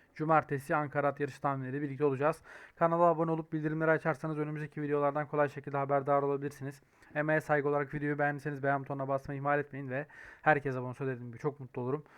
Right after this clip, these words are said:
Ee, açıklama kısmına Ankara bültenine güzel P D F olarak ekliyorum. Oradan indirip inceleyebilirsiniz. Ee, aslında akşamlar atmak istiyordum videoyu ama, e, işte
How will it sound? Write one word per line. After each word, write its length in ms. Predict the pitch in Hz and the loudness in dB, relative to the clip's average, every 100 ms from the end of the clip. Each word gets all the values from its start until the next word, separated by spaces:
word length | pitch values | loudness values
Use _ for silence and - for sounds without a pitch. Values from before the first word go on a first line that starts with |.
| - - - - | -20 -20 -20 -12
Ee, 240 | 120 113 117 - _ - | -12 -10 -14 -18 _ -6
açıklama 380 | 151 - 165 | -4 -2 -2
kısmına 420 | 160 - 147 160 160 _ - | -2 -6 -2 -2 -2 _ 0
Ankara 360 | 160 143 151 | 0 2 -2
bültenine 300 | 139 147 147 | -2 -6 -6
güzel 240 | 143 143 139 | -2 -2 -2
P 160 | 143 | -4
D 100 | 139 | -2
F 120 | 135 | 0
olarak 240 | 139 131 - | -2 -2 -8
ekliyorum. 380 | 135 143 131 131 | -6 -2 -2 -2
Oradan 260 | 139 135 | -4 -4
indirip 300 | 139 135 135 | -6 -6 -8
inceleyebilirsiniz. 880 | 135 135 135 135 135 135 131 156 - - - - _ _ | -8 -4 -2 -2 -4 -10 -12 -12 -18 -20 -20 -20 _ _
Ee, 140 | 131 123 | -12 -6
aslında 400 | 131 135 170 160 | -6 -4 0 0
akşamlar 340 | 165 165 165 | 0 -2 0
atmak 260 | 160 - 143 | -2 -4 -8
istiyordum 300 | - 147 151 | -6 -6 -6
videoyu 340 | 147 151 170 | -4 0 2
ama, 260 | 139 156 160 - - _ - | 2 0 -4 -10 -20 _ -14
e, 200 | 131 127 | -10 -10
işte 240 | - 151 | -8 -8